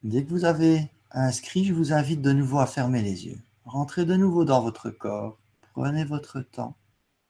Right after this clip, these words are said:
Respirez calmement. Acceptez tout ce qu'il y a. Peu importe ce qui se présente maintenant à vous, laissez-le être.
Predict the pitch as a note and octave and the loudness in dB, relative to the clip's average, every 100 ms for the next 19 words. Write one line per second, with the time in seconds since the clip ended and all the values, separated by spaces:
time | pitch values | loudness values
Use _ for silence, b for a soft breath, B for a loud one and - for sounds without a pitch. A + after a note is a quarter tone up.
0 | _ _ _ - A#2+ - B2+ C3+ C3+ C3+ | _ _ _ -18 -18 -8 -4 -4 -2 -2
1 | C3 B2+ A#2+ A#2 B2 - C3 - C3+ C3 | 0 -2 -4 -4 -6 -6 -8 -6 -8 -4
2 | E3+ E3 - - C3 A#2 B2+ _ _ _ | -6 -6 -8 -6 -6 -6 -12 _ _ _
3 | _ _ _ _ _ _ _ _ _ _ | _ _ _ _ _ _ _ _ _ _
4 | _ _ _ _ _ _ _ _ _ _ | _ _ _ _ _ _ _ _ _ _
5 | - C3 D3+ - E3 - - D3 - C#3 | -6 -2 -2 -2 -6 -6 -14 -10 -8 -6
6 | - C3 C#3 C3+ B2+ B2+ C3 B2+ A#2+ A2 | -6 -2 -2 -2 -4 -2 -2 -2 -4 -8
7 | - B2+ C3 B2 - C3 A2+ A2 - G#2 | -12 -6 -6 -6 -6 -6 -4 -6 -10 -12
8 | _ - _ | _ -20 _